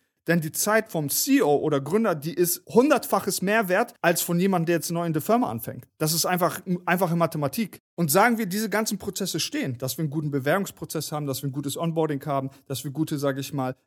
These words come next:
Messwerte haben, dass wir auch diese Messwerte benutzen können, um gewisse Ergebnisse zu erzielen. Und haben wir dann ein Rockstar-Team oder haben wir dann Rockstar-Mitarbeiter?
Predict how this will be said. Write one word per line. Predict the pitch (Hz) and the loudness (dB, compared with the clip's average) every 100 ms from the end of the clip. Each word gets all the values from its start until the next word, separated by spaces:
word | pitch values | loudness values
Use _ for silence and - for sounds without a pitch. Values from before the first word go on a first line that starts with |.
| _ | _
Messwerte | 147 190 - 165 165 160 | 2 2 2 2 2 0
haben, | 151 147 143 143 _ | 0 -2 -2 -8 _
dass | _ 160 156 | _ 2 4
wir | 160 151 | 2 2
auch | 151 | 0
diese | 170 147 | -2 0
Messwerte | 151 165 - 151 | 2 2 2 0
benutzen | 143 151 160 - 143 | 0 0 0 -2 -6
können, | - 151 | -4 -4
um | 143 151 143 - | -2 -4 -4 -4
gewisse | 151 139 151 | -2 -2 -2
Ergebnisse | 139 139 208 196 185 | -2 0 0 0 -4
zu | - | -4
erzielen. | 165 156 - 170 175 - | -4 -4 -2 -2 -2 -2
Und | 160 - | -2 -2
haben | - 196 320 | 2 2 4
wir | 294 | 2
dann | 160 139 - | 2 2 0
ein | 147 139 | 0 2
Rockstar-Team | 135 220 226 180 139 147 131 | 4 4 4 -2 -4 -4 -2
oder | 139 | 2
haben | 196 269 | 4 4
wir | |
dann | 180 156 139 | 2 0 4
Rockstar-Mitarbeiter? | 156 175 - 151 135 127 117 139 226 240 170 120 127 117 120 | 2 2 -2 2 2 0 -2 2 2 4 2 -2 -4 -10 -14